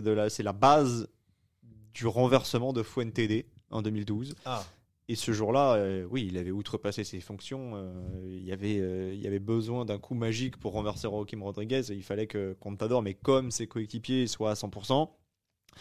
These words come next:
Speaker 1: Il y a eu la petite aide de Tiralongo, qui n'était pas coéquipier de Contador, mais on connaît les arrangements en sous-main.
Speaker 2: Bah, ça, c'est ça que j'aime.
Speaker 1: Mais il y avait surtout, il y avait surtout Paulinho, qui avait été important aussi sur le Tour de France deux mille neuf, dans une ambiance délétère. Je pense que ça a été aussi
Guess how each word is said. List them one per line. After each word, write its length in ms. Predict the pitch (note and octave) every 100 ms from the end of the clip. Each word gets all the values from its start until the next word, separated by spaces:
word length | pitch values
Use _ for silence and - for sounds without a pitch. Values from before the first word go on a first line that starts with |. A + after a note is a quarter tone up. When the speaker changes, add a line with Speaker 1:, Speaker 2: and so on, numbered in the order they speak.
| - - - _
Speaker 1:
Il 120 | -
y 20 | G2+
a 40 |
eu 20 |
la 100 | A2
petite 280 | G2+ B2 A2+
aide 160 | A2+ G#2
de 180 | - -
Tiralongo, 480 | - F#2+ G#2 A2+ A#2
qui 140 | -
n'était 160 | F#2 G2
pas 160 | - A2+
coéquipier 360 | A2+ - A2
de 60 | G#2+
Contador, 400 | A2+ G#2 A#2 G#2+
mais 80 | G2
on 120 | F#2+
connaît 220 | A2+ A2
les 140 | G2
arrangements 400 | F#2+ F#2+ G#2+ A2
en 60 | F#2
sous-main. 400 | - G#2+ C3 D#3+ -
Speaker 2:
Bah, 240 | C3 C3+
ça, 160 | B2+ G3
c'est 140 | D3
ça 120 | - C3+
que 60 |
j'aime. 140 | G#2+ F2+
Speaker 1:
Mais 260 | D#3 C#3 D3+
il 40 |
y 40 | D3
avait 160 | C#3
surtout, 480 | D3+ B2+ - D3+ B2
il 60 | G#2+
y 40 |
avait 120 | G#2
surtout 280 | A2 G#2+ -
Paulinho, 480 | G#2 G2+ G#2 C3 E3+
qui 120 | C3+
avait 100 | G2
été 160 | G2+ A2
important 340 | G2+ G#2+ B2+
aussi 160 | A2+ A#2+
sur 120 | A2
le 40 |
Tour 120 | G2 G2+
de 80 |
France 240 | G2 G#2 A2
deux 80 | F#2+
mille 180 | F#2
neuf, 340 | G#2 C3+ D3+ -
dans 100 | G#2
une 140 | G2 G2
ambiance 340 | G2+ G2+ -
délétère. 460 | G#2+ G#2 G#2+ C#3+ C#3+
Je 80 |
pense 100 | -
que 80 | F#2+
ça 80 | G2+
a 40 |
été 120 | F#2 G2+
aussi 180 | G2+